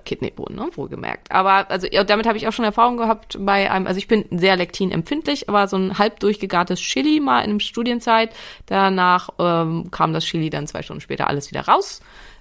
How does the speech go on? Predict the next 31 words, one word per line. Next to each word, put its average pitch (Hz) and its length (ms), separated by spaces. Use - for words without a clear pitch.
Ähm, 202 180
und 196 80
es 196 80
ging 202 160
mir 185 160
richtig, - 460
richtig - 340
räudig. - 420
Also 151 440
damals 170 340
wusste 196 220
ich 202 80
halt 190 100
noch 185 120
nicht, 185 220
was 175 140
da 160 140
mein 160 200
Problem 160 680
war, 147 480
aber, 143 800
äh, 143 280
nicht 156 200
so 151 160
hundertprozentig 143 640
durchgegarte 143 580
und 143 160
nicht 147 220
so 147 260
zubereitete 147 760
Hülsenfrüchte, 143 800